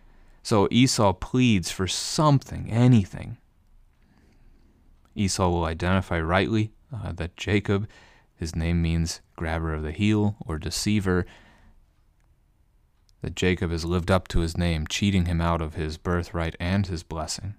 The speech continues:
So again, th-, those are two separate things. The birthright is the inheritance of, of stuff, material possession, but the blessing is, as we've seen here, a passing on of really Yahweh's favor might be a good way to express it.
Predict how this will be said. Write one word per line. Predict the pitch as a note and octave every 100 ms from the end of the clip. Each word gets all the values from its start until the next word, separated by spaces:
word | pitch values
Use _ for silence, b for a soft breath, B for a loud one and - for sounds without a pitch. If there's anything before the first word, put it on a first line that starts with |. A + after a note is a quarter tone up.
| -
So | -
again, | F2+ F#2 E2 E2 -
th-, | - -
those | A2 G#2
are | F#2
two | - G#2+
separate | - G2+ - E2 -
things. | G2+ E2+ F2
The | -
birthright | - G2 A2 - E2+ F2
is | E2+
the | D#2+
inheritance | D#2+ G2 G2+ F2 - F#2 -
of, | F2+ F2 -
of | F#2 -
stuff, | - - F#2 - -
material | F2+ E2+ G#2 F#2 E2
possession, | D#2+ D#2 D#2+ D#2+ D#2+ E2 b b b b b b b
but | -
the | F2
blessing | E2 E2+ B2+ - E2+ E2
is, | E2 E2 E2 - b b b b b b
as | - D#2+
we've | D#2
seen | - F2 D#2+
here, | D#2+ A2 A2 E2 b b b b -
a |
passing | - - F#2+ G2+ - F#2
on | D#2+ E2 F2 - b b b _
of | - F#2 D#2
really | F#2 C#3+ G#2+
Yahweh's | E2+ E2+ F2 F#2 D#2 -
favor | - - G#2+ B2 G#2+ - _ _ _ _ _ _ _ -
might | F2 E2
be | D#2+
a |
good | D2+ F2
way | E2+ E2+
to | D#2
express | D2+ - - E2+ E2+
it. | -